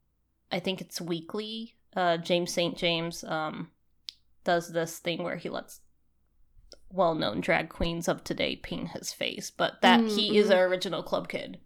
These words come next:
Speaker 2: Yeah.
Speaker 1: History lesson right there.
Speaker 2: Yeah. You can go watch, um, what is it called? Party Monster?
Speaker 1: Party Monster, yeah.
Speaker 2: Find
Speaker 1: He,
Speaker 2: out all
Speaker 1: it's
Speaker 2: about it.
Speaker 1: based off the book.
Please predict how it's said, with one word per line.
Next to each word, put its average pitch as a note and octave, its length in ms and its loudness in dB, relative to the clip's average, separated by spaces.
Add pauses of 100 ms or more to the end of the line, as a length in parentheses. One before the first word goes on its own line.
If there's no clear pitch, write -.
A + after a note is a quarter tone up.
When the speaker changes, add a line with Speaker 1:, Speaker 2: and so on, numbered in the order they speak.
(240)
Speaker 2:
Yeah. - 280 2 (240)
Speaker 1:
History F#3 420 -2
lesson F#3 280 0
right F#3 220 2
there. - 420 -6
Speaker 2:
Yeah. G3+ 280 -4 (320)
You G#3+ 100 -8
can G3+ 200 -8
go A3+ 180 -6
watch, A#3+ 580 -8
um, A#3+ 460 -6 (200)
what C4 100 -6
is C4+ 80 -8
it C4+ 80 -8
called? B3+ 260 -8
Party A3+ 320 -4
Monster? C4 500 -6 (340)
Speaker 1:
Party C#4+ 320 8
Monster, E3+ 380 2
yeah. G#3 240 8
Speaker 2:
Find A3+ 140 4
Speaker 1:
He, G#3+ 60 2
Speaker 2:
out G#3 100 6
all A3 160 6
Speaker 1:
it's A3+ 80 4
Speaker 2:
about A3 120 4
it. A#3 60 2
Speaker 1:
based A#3 240 4
off C4+ 240 10
the A3+ 60 4
book. G#3 600 2